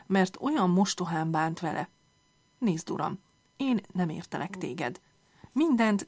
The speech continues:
de mindent neked adok. De te mindig elégedetlen vagy velem, mintha hiányozna valami. Mi hiányzik?” És az Úr válaszolt:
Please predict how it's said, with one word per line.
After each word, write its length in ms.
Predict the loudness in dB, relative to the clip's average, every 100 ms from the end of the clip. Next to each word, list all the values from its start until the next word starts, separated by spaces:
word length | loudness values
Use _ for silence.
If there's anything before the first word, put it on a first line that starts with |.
| 0
de 140 | 2
mindent 480 | 4 4 4 2 2
neked 300 | -2 -2 -8
adok. 340 | -8 -10 -12 -20 -20 -12
De 160 | -2 0
te 220 | 2 -2 0
mindig 360 | -2 0 -2
elégedetlen 800 | 0 0 2 0 -4 -6 -4 -4
vagy 200 | -4 -2
velem, 360 | 0 2 2 -2 _ _
mintha 280 | -2 2 2
hiányozna 680 | 2 2 2 2 0 0 -2
valami. 400 | -2 -4 -6 -10 -16 _ _ _ _ -4
Mi 160 | -2
hiányzik?” 680 | 0 0 -2 -6 -6 -6 -8 _ _ _ _ _ _ _ _
És 140 | -6 -4
az 140 | -4
Úr 240 | -2 -2 0
válaszolt: 760 | 0 -2 -4 -4 -6 -10 -16